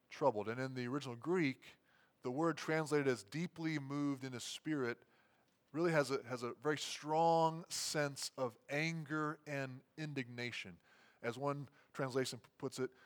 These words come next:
"a deep anger welled up within him." So what made Jesus so angry?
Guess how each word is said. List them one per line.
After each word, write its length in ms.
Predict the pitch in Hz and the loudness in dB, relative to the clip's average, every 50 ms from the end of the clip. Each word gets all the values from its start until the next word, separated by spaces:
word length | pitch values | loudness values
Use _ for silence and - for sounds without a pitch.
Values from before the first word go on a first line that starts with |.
| - - - | -20 -4 2
"a 120 | 135 135 131 123 107 | 2 2 2 0 0
deep 260 | - 180 202 208 - - - | 0 2 2 2 0 -2 0
anger 540 | 160 160 165 170 165 151 127 123 117 107 101 104 113 | 4 4 4 4 2 0 -4 -4 -6 -6 -6 -8 -2
welled 300 | 117 131 135 135 135 131 - - | 4 6 6 6 6 4 0 0
up 240 | 147 139 - - - - _ _ - | 0 0 0 -4 -14 -20 _ _ -14
within 260 | 117 - - 113 101 | -12 -10 -10 -12 -12
him." 140 | 87 90 80 78 82 _ _ _ _ _ _ _ _ _ _ _ _ _ _ _ _ _ _ _ _ _ _ _ _ _ _ _ _ _ _ _ _ _ _ _ _ _ _ _ _ _ _ _ _ _ _ _ _ _ _ _ _ _ _ _ _ - | -12 -16 -18 -18 _ _ _ _ _ _ _ _ _ _ _ _ _ _ _ _ _ _ _ _ _ _ _ _ _ _ _ _ _ _ _ _ _ _ _ _ _ _ _ _ _ _ _ _ _ _ _ _ _ _ _ _ _ _ _ _ _ -16
So 160 | - - 135 | -10 -6 -4
what 200 | 156 175 - 175 | -4 -2 -2 0
made 220 | 165 160 156 131 | 0 0 0 -2
Jesus 420 | 110 135 151 160 151 120 120 113 - | -4 -2 -2 -2 -2 -2 -4 -4 -4
so 180 | - 131 123 | -4 -4 -4
angry? 280 | 123 117 107 90 82 | -4 -6 -8 -12 -16